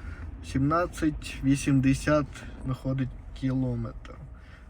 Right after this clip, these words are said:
Ну, такий собі бізнес, але, але. Чекаю на наступного клієнта. Взяв мінімалочку від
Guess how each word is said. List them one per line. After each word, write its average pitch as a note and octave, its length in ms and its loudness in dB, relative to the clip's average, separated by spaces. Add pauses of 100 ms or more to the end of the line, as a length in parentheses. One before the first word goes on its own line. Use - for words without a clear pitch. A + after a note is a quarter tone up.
(140)
Ну, F3+ 100 -10
такий D#3+ 340 -4
собі B2+ 300 -4
бізнес, D3+ 600 -4 (460)
але, F#3 260 -4 (880)
але. B2 260 -4 (1700)
Чекаю G3 340 4
на F3+ 60 4
наступного E3+ 540 2
клієнта. C#3+ 640 4 (3500)
Взяв D3 360 4
мінімалочку D3+ 800 4
від C#3+ 500 2